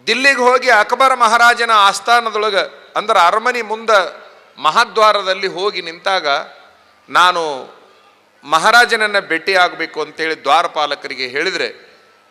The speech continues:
"ನಿನ್ನಂಥ ಫಕೀರರಿಗೆ ಆತನೆಯಲ್ಲಿ ಭೇಟಿ ಆಗಬೇಕು, ಮಹಾರಾಜನೆಲ್ಲಿ, ನೀನೆಲ್ಲಿ? ನಿನ್ನ ಒಳಗೆ ಬಿಡಲಿಕ್ಕೆ ಸಾಧ್ಯವೇ ಇಲ್ಲ. ಯಾರನ್ನಾದರೂ ಒಳಗೆ ಬಿಡಬೇಕಾದ್ರೆ ಮಹಾರಾಜನಿಂದ ಅಪ್ಪನೇ ಬಂದಿರಬೇಕು,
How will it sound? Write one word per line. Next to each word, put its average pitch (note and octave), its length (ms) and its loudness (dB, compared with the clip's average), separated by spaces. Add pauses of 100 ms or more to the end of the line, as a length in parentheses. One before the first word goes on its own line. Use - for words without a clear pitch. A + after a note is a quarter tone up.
(220)
"ನಿನ್ನಂಥ F#3+ 460 -4
ಫಕೀರರಿಗೆ G3 800 -4
ಆತನೆಯಲ್ಲಿ F3 640 -2
ಭೇಟಿ D#3 280 -8
ಆಗಬೇಕು, B2 440 -6
ಮಹಾರಾಜನೆಲ್ಲಿ, D#3+ 880 -2
ನೀನೆಲ್ಲಿ? C#3+ 640 -12 (920)
ನಿನ್ನ E3+ 200 -8
ಒಳಗೆ F#3 320 2
ಬಿಡಲಿಕ್ಕೆ F#3 440 -8
ಸಾಧ್ಯವೇ D#3 560 -4
ಇಲ್ಲ. A#2+ 160 -10 (840)
ಯಾರನ್ನಾದರೂ G#3+ 720 2
ಒಳಗೆ G#3 280 0
ಬಿಡಬೇಕಾದ್ರೆ G3 600 -2
ಮಹಾರಾಜನಿಂದ F#3 840 -2
ಅಪ್ಪನೇ F#3+ 340 -4
ಬಂದಿರಬೇಕು, D#3 760 -8